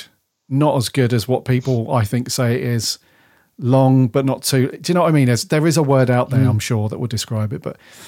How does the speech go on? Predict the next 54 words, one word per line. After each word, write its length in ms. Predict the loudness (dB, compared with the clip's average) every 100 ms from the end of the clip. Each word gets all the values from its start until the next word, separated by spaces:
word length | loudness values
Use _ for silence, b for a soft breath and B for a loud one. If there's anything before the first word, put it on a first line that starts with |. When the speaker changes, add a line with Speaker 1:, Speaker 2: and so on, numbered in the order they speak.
| B B
Speaker 1:
um, 280 | -2 0 2
I 80 | 0
just, 260 | 0 0 0
I 100 | -2
just 180 | 0 -2
didn't 180 | -2
think 220 | 0 0 0
afterwards, 360 | -2 0 -2
"Right, 200 | 0 -2
that's 300 | -2 -4 -4
now 180 | -2 0
a 40 | 0
ten 200 | -2 -2
out 140 | -2
of 80 | -4
ten 240 | -4 -2
Dalek 380 | -2 -2 -4 -6
story." 420 | -8 -8 -8 -10 -14 _ _ _ _ _
Speaker 2:
Mm. 340 | 0 2 2 -2
Speaker 1:
You 80 | -4
know, 140 | -6 -6 _
so 120 | -2 -2
yeah, 280 | 0 0 0
it 80 | -2
was 100 | 0
good, 260 | -2 -2 -8 _
just 140 | -10 -8
a 20 |
bit 120 | -6
long. 420 | -4 -4 -6 -10 -16 _ _ _ _ _ _ B B -4
Speaker 2:
Yeah, 180 | -2 0
'cause 100 | 0
there, 160 | 0
there 180 | 0 0
were 100 | 2
moments 340 | 2 0 0
I 40 | -2
was 120 | -2
watching 300 | -2 -2 -2
it 100 | -4
where 100 | -4
I 40 | -4
was 160 | -4
thinking, 280 | -4 -2 -2
"I 60 | -2
wonder 240 | 0 0
what 180 | -2 -4
Gary's 340 | -2 0 0
making 340 | 0 -2 -2 -4
of 120 | -4
this," 200 | -6 -8
because, 500 | -8 -6 -2 -2 -4 B B B B -4
um, 380 | -2 0 0 -2
I, 180 | -4